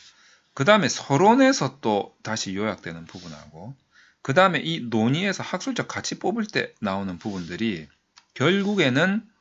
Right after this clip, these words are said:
이 선행 연구 내용이 요약되고, 요약되고, 비교되고, 요렇게 되는 거잖아요. 그러니까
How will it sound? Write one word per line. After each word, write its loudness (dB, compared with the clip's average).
이 4
선행 4
연구 2
내용이 0
요약되고, -4
요약되고, -4
비교되고, 2
요렇게 2
되는 -4
거잖아요. -12
그러니까 0